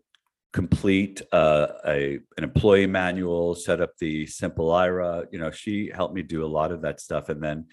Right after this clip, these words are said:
I didn't wanna see her leave, uh, because she, oh my goodness, you know, she, Nancy,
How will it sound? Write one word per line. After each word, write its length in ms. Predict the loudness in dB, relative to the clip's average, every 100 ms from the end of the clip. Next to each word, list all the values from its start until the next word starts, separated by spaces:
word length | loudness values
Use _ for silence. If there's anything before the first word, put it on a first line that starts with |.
| -20 -20 -20 -18 -2
I 140 | 2
didn't 200 | 4 4 4
wanna 200 | 2 2
see 200 | 0 2
her 200 | 4 2
leave, 300 | 0 -6 -16 _ _ _ _ _
uh, 320 | -2 0 -2
because 300 | -4 -4 -4
she, 280 | -4 -4 -4
oh 120 | -2
my 140 | -4 -4
goodness, 600 | 0 0 -2 -10 -12 -16 -14
you 140 | -6 -6
know, 160 | -6
she, 400 | -8 -6 -4 -4 -8 -18 _
Nancy, 800 | -4 0 0 0 2 2 0 -10